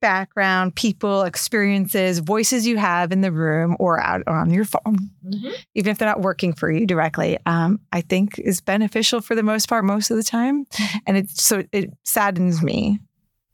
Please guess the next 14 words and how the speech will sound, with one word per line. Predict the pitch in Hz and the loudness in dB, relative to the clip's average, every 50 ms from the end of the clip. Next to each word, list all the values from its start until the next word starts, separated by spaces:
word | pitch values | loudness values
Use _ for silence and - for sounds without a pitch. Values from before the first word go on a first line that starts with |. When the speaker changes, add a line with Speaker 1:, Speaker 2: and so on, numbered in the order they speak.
| _ _ - | _ _ -12
Speaker 2:
Mm. | 190 165 156 151 - - | -8 -8 -8 -6 -2 0
Speaker 1:
that | 180 214 240 220 - | 0 0 0 -2 -2
that | 185 175 170 - | -2 -2 -2 -2
could | 226 196 | -2 -2
happen | 185 175 185 - - 165 170 165 - - - | 0 0 0 0 0 0 0 0 0 -2 -4
again. | 185 - - - 208 - _ _ _ _ _ _ _ _ _ _ _ _ _ _ _ 143 151 233 233 226 | -6 -6 -6 -8 -12 -20 _ _ _ _ _ _ _ _ _ _ _ _ _ _ _ -18 -14 -10 -4 -2
Speaker 2:
To | 254 233 | 0 0
wrap | 254 254 254 - | 2 0 0 -2
up | 233 - | -2 -2
our | 226 202 | -4 -4
conversation, | - - - 214 202 190 185 - 220 208 190 - 202 175 165 180 | -2 -2 -2 0 0 0 0 0 2 2 0 0 0 0 0 -2
do | 190 196 214 | -2 -2 -2
you | - 226 240 277 311 320 320 311 | 0 0 0 0 0 0 0 -2
feel | - - - - - - 247 233 247 262 269 254 240 226 220 208 208 220 | -4 -6 -10 -12 -8 -4 -2 0 0 0 0 2 2 0 0 0 -2 -2